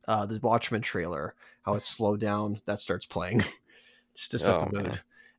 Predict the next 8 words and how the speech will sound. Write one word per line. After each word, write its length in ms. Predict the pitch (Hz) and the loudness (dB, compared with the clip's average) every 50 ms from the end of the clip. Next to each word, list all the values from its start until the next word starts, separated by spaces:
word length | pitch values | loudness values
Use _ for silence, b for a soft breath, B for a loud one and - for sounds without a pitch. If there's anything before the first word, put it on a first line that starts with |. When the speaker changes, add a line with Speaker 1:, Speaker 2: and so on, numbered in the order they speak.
| _ - | _ -2
Speaker 1:
And, 600 | 113 104 104 101 101 98 95 98 101 98 - - - - - - _ _ _ _ _ | 0 2 2 2 2 0 -2 -4 -4 -2 0 0 0 0 -4 -10 _ _ _ _ _
um, 480 | - 104 98 98 95 95 98 98 - - - _ _ _ - - - _ 127 - _ | -4 -2 -2 -2 -2 -4 -6 -8 -10 -14 -16 _ _ _ -10 -10 -10 _ -18 -12 _
Brian 580 | 127 123 120 123 127 143 151 165 170 175 175 165 | 0 4 6 6 8 8 8 6 6 6 6 6
was 160 | 151 143 135 | 4 4 4
a 60 | 120 | 4
little 200 | 120 123 131 123 | 2 2 2 0
bit 340 | 117 117 131 123 120 - - | 2 2 2 2 2 2 0
like, 640 | 120 110 110 101 95 - - - - - - - | 0 0 2 0 -2 -4 -6 -10 -12 -12 -12 -16